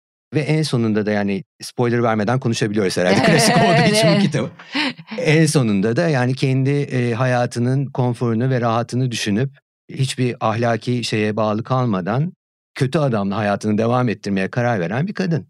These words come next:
Speaker 2: Evet. Biraz aslında Gatsby'nin, e, Daisy'ye olan aşkına da bakmak lazım
Speaker 1: Tabii ki.
Speaker 2: herhalde. Orada da bir hırs yapma mevzusu
Speaker 1: Evet.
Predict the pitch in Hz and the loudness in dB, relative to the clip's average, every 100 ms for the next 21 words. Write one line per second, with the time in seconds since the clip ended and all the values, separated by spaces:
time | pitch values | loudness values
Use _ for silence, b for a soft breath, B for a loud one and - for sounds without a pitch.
0 | - 185 160 - _ - 330 - 440 370 | -4 -4 -4 -8 _ -8 -6 -2 -4 -4
1 | - - 208 233 - 277 269 294 302 - | -10 -4 -2 -2 -4 -2 0 0 -2 -4
2 | 185 220 269 - - 247 208 220 262 208 | -2 -2 -2 -8 -4 -2 -2 -2 -2 -2
3 | 196 180 196 247 220 262 233 202 196 185 | -2 0 0 0 -2 0 0 0 0 0
4 | - 196 - - 240 208 220 202 165 165 | 0 0 -2 -4 -2 0 0 0 0 0
5 | 180 165 170 165 160 156 160 180 170 170 | -2 -2 -2 0 2 2 2 4 2 2
6 | 170 254 B B - 233 285 277 302 285 | 0 -2 B B -2 0 2 2 0 0
7 | 277 285 269 - 339 330 - 247 226 - | 0 -2 -4 -2 -2 -2 -2 0 0 -2
8 | 247 226 214 196 220 214 269 226 | 0 2 0 0 0 0 0 2